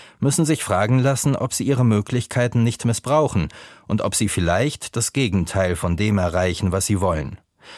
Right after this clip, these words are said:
Auch sie müssen sich an Recht und Gesetz halten, selbst wenn das langweilig klingt.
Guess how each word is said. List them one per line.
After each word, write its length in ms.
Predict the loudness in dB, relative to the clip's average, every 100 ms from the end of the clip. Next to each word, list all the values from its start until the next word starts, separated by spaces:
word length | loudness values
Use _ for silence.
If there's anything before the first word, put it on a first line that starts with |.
| -6
Auch 160 | -4 0
sie 160 | 2
müssen 260 | 2 2 0
sich 320 | 0 -4 -4
an 100 | -4
Recht 360 | 0 -2 -4 -8
und 180 | -8 -2
Gesetz 420 | 0 0 0 -2
halten, 420 | 0 0 0 -2 -6 _ -2
selbst 400 | 0 0 -2 -2
wenn 160 | 0
das 160 | 0 0
langweilig 600 | 0 2 2 0 -4 -8
klingt. 420 | -6 -6 -8 -20